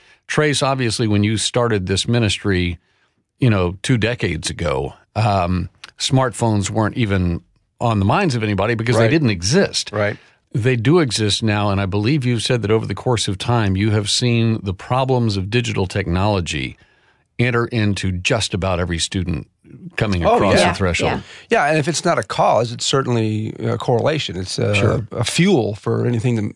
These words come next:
Speaker 2: may have already been there.
Speaker 1: Right, and I, and I didn't mean to misspeak and suggest that that caused all the problems, but,
Speaker 2: Right.
Speaker 1: but to say it certainly does fuel and aggravate this. And, you know, as, as you as a parent are listening to this right now, I want you to think about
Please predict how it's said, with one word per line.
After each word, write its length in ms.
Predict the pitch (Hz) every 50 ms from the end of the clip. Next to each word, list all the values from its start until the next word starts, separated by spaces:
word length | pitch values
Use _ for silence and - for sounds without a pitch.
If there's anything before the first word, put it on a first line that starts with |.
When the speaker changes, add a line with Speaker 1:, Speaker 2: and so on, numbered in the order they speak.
| _ _
Speaker 2:
may 140 | - 123 120
have 100 | 113 101
already 200 | 110 107 104 92
been 200 | 90 110 104 98
there. 200 | - - - - 98
Speaker 1:
Right, 280 | - 107 101 92 85
and 120 | 92 95 98
I, 60 | 104
and 180 | - - 110 107
I 100 | 107 104
didn't 200 | 123 139 123 117
mean 160 | 117 113 104
to 60 | 101
misspeak 480 | 92 101 98 - - - 110 104 98 -
and 120 | 101 90 85
suggest 500 | - - 104 92 95 107 104 95 - -
that 120 | 98 90 73
that 180 | 107 107 -
caused 320 | - - 113 104 92 90 98
all 120 | 87 82
the 80 | 80 98
problems, 560 | - 147 139 120 110 76 69 82 85 - -
but, 220 | - 127 120 113
Speaker 2:
Right. 120 | 123 - 117
Speaker 1:
but 140 | 117 113
to 80 | - 110
say 240 | - - 135 117 107
it 100 | 98 95
certainly 340 | - - 120 104 104 104 92
does 220 | 92 90 87 85
fuel 220 | - - 117 104 101
and 80 | 92
aggravate 420 | 92 104 113 113 101 90 87 87 85
this. 220 | 95 95 90 -
And, 120 | 104 107 - - - _ _ _ _ _ _ -
you 140 | - 147 139
know, 80 | 131 120
as, 320 | - 139 131 127 123 - -
as 260 | - 127 135 127 107 143
you 120 | 226 269
as 100 | 247 165
a 40 | 131
parent 500 | - - - - 160 180 185 170 131 - -
are 140 | 107 101 98
listening 500 | 98 104 127 135 - - 113 101 98 87
to 60 | 87
this 220 | 85 101 92 - -
right 200 | 92 92 90 87
now, 420 | 95 104 110 110 90 82 76 76 - - - - - - _ _ _ _ -
I 100 | - 123
want 240 | 127 156 208 285 -
you 80 | 208
to 100 | 175 160 131
think 300 | - - 190 214 185 -
about 460 | 127 113 120 120 120 117 104 -